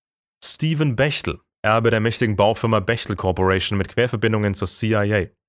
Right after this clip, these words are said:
Bechtel half China dabei, zur Supermacht zu werden und baute viele Atomkraftwerke in den U S A. Zweitausenddrei gewann der Konzern einen U-S-Staatsauftrag zum Wiederaufbau des Iraks. Die Abteilung Mining and Metals macht Bergbau zum Abbau von Rohstoffen wie Aluminium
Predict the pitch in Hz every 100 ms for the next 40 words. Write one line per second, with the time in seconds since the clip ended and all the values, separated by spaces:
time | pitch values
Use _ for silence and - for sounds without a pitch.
0 | _ _ _ _ _ _ 107 113 - 165
1 | 127 123 - 127 127 113 101 101 101 104
2 | 104 120 87 82 - 90 90 90 92 101
3 | 110 113 123 127 101 127 139 - 92 -
4 | 92 92 95 92 90 90 - 107 85 _
5 | _ _ _ _ _ - 123 131 127 120
6 | 117 139 135 117 113 107 101 - 110 110
7 | 101 104 107 104 - 110 117 - 87 -
8 | 95 92 98 95 104 98 - 98 92 90
9 | 92 87 95 - - - _ _ _ -
10 | 117 113 - 120 139 135 107 104 117 123
11 | 123 107 95 101 101 - 95 - 104 110
12 | 113 107 104 104 95 90 95 98 90 98
13 | - 92 104 95 92 87 92 117 120 120